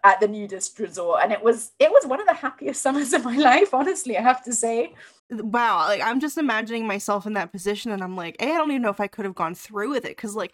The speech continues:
Speaker 2: yeah, we're sex and relationship coaches and all of that, but yeah, we have freaking bodies, like, and we have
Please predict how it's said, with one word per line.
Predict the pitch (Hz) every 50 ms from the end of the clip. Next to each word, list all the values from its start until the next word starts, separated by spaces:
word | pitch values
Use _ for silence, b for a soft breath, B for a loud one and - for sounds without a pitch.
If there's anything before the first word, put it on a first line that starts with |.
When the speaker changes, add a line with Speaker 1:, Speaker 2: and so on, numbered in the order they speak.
| B B B B B
Speaker 2:
yeah, | B 349 330 - 175
we're | 196 214 220 269 302 349 330 302 254 226 214 - - 214 208
sex | - - 269 269 -
and | 277 247
relationship | 226 208 202 226 214 - 247 226 240 -
coaches | - 220 208 196 - 208 190
and | 202 202
all | 190 185
of | 190 180
that, | 202 196 190
but | - 180
yeah, | - 202 247 220
we | 165 190 247
have | - 320 415
freaking | - - - 254 294 - - 247 214 160
bodies, | - 156 180 226 214 151 - - 175 - 196
like, | 202 185 175 180
and | 190 202 202 226
we | 294 339 302
have | 262 269 294 330 415